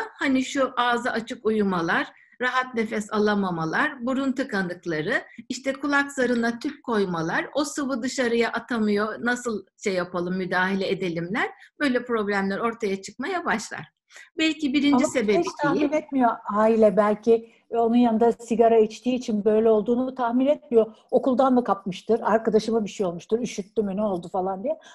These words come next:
Speaker 2: Ama aslında, e, çok ailede, hele anne baba sigara içiyorsa, hele çocuğun yanında içiyorsa bu söylediğiniz şeyler kaçınılmaz.
Speaker 1: Evet, evet.
Speaker 2: Evet.
Speaker 1: Ee,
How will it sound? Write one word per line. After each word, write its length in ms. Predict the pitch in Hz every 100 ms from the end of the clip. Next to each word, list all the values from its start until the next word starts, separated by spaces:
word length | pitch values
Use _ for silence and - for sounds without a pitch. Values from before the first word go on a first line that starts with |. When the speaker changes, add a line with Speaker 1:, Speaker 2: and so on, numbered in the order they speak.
| -
Speaker 2:
Ama 220 | - 330
aslında, 520 | 311 - 339 240 339 - _ -
e, 60 | 240 240 240 233 233 233 220 220 170 - - 208
çok 220 | - 339
ailede, 360 | - 269 269 262
hele 280 | - 285 320
anne 300 | 226 240 220
baba 200 | 208 202
sigara 320 | 220 190 175
içiyorsa, 380 | 170 170 175 277
hele 180 | 254 240
çocuğun 280 | 220 196
yanında 240 | 202 185 165
içiyorsa 460 | 170 190 180 294 - - _
bu 280 | 220 294 262 -
söylediğiniz 580 | 254 226 220 202 196
şeyler 280 | - 202 311
kaçınılmaz. 760 | 359 359 277 202 165 151 - _ _ _ _ _ _ -
Speaker 1:
Evet, 260 | 240 - - _ _
evet. 260 | 190 202 165 - _ _ _ _ _
Speaker 2:
Evet. 200 | 214
Speaker 1:
Ee, 80 | 220